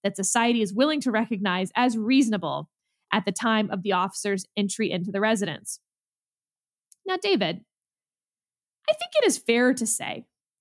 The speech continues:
that I think this person should be in jail. <laughs> I do. Uh,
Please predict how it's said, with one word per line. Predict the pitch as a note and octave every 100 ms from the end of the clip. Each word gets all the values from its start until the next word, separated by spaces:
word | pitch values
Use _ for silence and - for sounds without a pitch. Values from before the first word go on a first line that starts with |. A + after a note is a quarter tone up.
| _
that | A#3+
I | C4+ F4+
think | F4 E4
this | C#4+ -
person | - C#4 C4+ G3+ G3+ G#3 -
should | - G3+ - _ _ _ _ _ A#3
be | A3+
in | G#3+
jail. | F3+ C#3+ - G3 - - - _ _ -
<laughs> | - - F#4 _ _ _ - - D4 - - - - - - _ _ _ _ -
I | B3
do. | G#3+ - - _ _ _ _ _ _ _ _ _ _ -
Uh, | D4+ D#4+